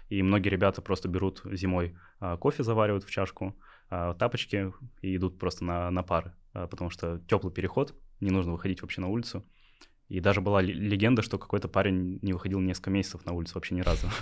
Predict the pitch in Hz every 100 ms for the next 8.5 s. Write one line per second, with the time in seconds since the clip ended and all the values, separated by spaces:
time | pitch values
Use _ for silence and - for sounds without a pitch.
0 | - - - 131 123 98 98 107 104 110
1 | 113 120 110 107 113 127 170 180 - 147
2 | 123 113 107 101 120 135 107 104 135 -
3 | - 123 - - - 285 269 - 110 113
4 | 131 135 113 - - 151 - - - -
5 | - - - - - - 107 107 104 98
6 | 95 95 - - - - - - - -
7 | - 110 110 120 98 95 - 117 151 127
8 | 110 95 - 90 87